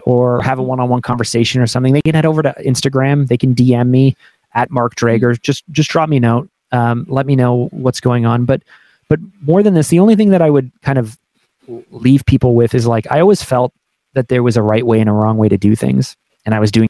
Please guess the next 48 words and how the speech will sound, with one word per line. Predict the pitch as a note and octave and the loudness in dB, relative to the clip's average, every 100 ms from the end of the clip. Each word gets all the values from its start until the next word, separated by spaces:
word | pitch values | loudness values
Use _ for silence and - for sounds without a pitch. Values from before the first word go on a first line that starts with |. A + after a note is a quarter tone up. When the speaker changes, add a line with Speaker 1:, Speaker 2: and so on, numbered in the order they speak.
| G#2 | -2
Speaker 1:
things | A2 - | -4 -4
the | |
wrong | G#2+ G#2+ | -2 -2
way. | G#2 A2 B2 _ _ _ _ _ _ _ _ B2+ | 0 0 -2 _ _ _ _ _ _ _ _ -2
And | C3 | 0
I | D3+ | 2
always | E3+ | 0
felt | - C#3 D3 | 0 -2 0
like | B2 A#2 | -2 -2
when | A#2+ | -2
I, | A#2 A2+ - _ _ _ | 0 -2 -8 _ _ _
if | C3 | -2
I, | B2+ A#2 | -2 -2
if | A#2 | -2
I | B2+ | 0
could | B2 | -2
figure | - C#3 C3+ | -2 0 -2
things | C3 B2 A2 | 0 0 2
out, | A2+ C3 _ _ _ _ _ _ - | 0 -2 _ _ _ _ _ _ -2
you | A#2+ | 0
know, | |
there | B2+ | 2
was, | B2 C3+ | 0 -2
like, | A#2+ | -4
there, | - C3+ C3+ | -2 -2 0
there | C#3+ C#3 C3 | 0 -2 0
is | D3+ C3 - | 0 0 -2
such | C#3+ C#3 C#3+ | -2 -2 -2
a | |
thing | - C3 | 0 0
as | A#2 | 0
sustained | - - B2 G2 | -2 -2 -2 0
happiness, | A2 - A#2 B2+ - - _ _ _ _ | -2 -2 -2 -4 -6 -14 _ _ _ _
which | A#2+ - | -2 0
there | C#3 | 0
isn't. | A#2 B2 B2+ - _ _ _ - - _ - | 0 -2 -6 -10 _ _ _ -20 -20 _ -4
That, | C3 - _ - - _ _ _ | -4 -4 _ -10 -10 _ _ _
that | G#3+ G3 | 0 2
you, | C#3 C3 | 2 2
Speaker 2:
Mm-hmm. | G#3 G3+ D#3 | 0 -12 -4
Speaker 1:
once, | D#3+ D#3+ C#3+ | -2 -2 -2
once | E3 E3+ | -2 0
I | D#3+ | -2
do | |
things | E3 E3+ B2+ | 0 -2 0
the | C#3+ | 0
right | C3+ C#3 B2 | 0 -2 0
way, | C3 B2+ A#2 | 0 2 0